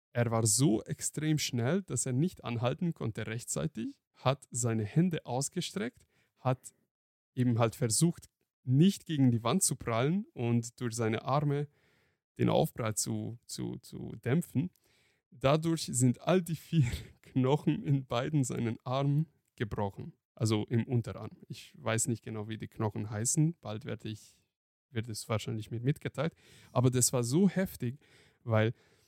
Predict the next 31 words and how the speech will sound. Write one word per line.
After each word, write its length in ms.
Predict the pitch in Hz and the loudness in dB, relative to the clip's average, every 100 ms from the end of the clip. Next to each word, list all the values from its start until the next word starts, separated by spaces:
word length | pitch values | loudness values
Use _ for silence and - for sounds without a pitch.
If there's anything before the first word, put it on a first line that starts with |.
| _ _ _ _ _ _ _ | _ _ _ _ _ _ _
er 140 | - 131 | 2 4
ist 240 | 127 - | 4 2
dann 260 | 127 120 113 _ _ - | 0 -2 -4 _ _ -6
quasi 300 | 120 113 113 | -2 -2 0
gegen 260 | 120 117 110 | 2 2 2
die 140 | 107 | 2
Wand 220 | 120 202 | 2 2
gerannt 500 | - 113 110 185 - _ - | 0 -4 -2 -2 -6 _ -2
und 320 | 120 117 - _ _ - | 0 0 -4 _ _ -8
ich 320 | 131 - - | -8 -8 -2
habe 460 | 160 175 175 175 - - | 0 2 0 -6 -8 -4
live 560 | 120 113 123 170 208 | -2 2 2 2 0
vor 420 | - - - 160 | -4 -12 -2 0
mir 180 | 170 151 143 | 2 2 0
gesehen, 760 | 117 107 113 151 165 131 170 _ _ _ - | -4 -4 -2 0 2 0 -2 _ _ _ -20
wie 440 | 117 110 113 113 - - | -10 -2 -2 -2 -8 -4
beide 380 | 147 151 190 156 | -2 0 0 0
seine 320 | 127 113 - | 0 -2 -4
Unterarme 840 | - 180 185 120 107 110 131 147 - | 2 2 2 -4 -2 0 0 0 -4
wie 240 | 120 117 | -4 -4
Papier 500 | - 120 - 147 175 - | -6 -12 -2 0 0 -6
falten. 640 | _ - 127 117 104 101 95 | _ -6 0 0 -2 -8 -6
Also 300 | 110 107 - | -2 -2 0
es 160 | 117 | 0
ist 140 | 135 139 | 0 2
nicht 200 | 165 - | 2 2
nur 140 | 135 - | 0 0
einmal 360 | 131 202 156 | 4 4 4
gebrochen, 540 | 120 104 - 104 117 107 | 0 -6 -8 -8 -6 -6
diese 220 | 107 117 | -6 -8
Knochen, 500 | - 113 113 123 160 | -8 -8 -4 -2 -2